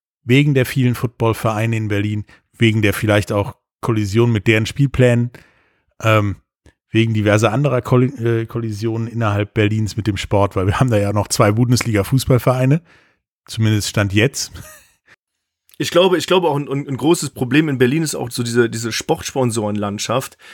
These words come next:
Speaker 2: weil die, die Leute, die da in Sport investieren, gibt's bestimmt super viele Firmen, aber die, die in Sport investieren wollen,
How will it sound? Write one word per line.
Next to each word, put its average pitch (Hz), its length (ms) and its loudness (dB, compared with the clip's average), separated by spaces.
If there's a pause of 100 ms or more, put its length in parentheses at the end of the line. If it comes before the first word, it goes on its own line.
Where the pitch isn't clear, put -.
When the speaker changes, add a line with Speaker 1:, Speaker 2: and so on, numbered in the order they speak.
(220)
Speaker 2:
weil 110 140 0
die, 110 260 -2
die 110 220 -6
Leute, 135 400 2
die 127 180 -2
da 127 180 4
in 143 120 -4
Sport 131 320 -4
investieren, 127 400 -2
gibt's 190 200 2
bestimmt 170 300 0
super 180 320 2
viele 143 220 0
Firmen, 175 380 2
aber 123 180 0
die, 135 140 -6
die 165 100 -2
in 131 80 -4
Sport 151 300 -4
investieren 139 440 -2
wollen, 127 180 0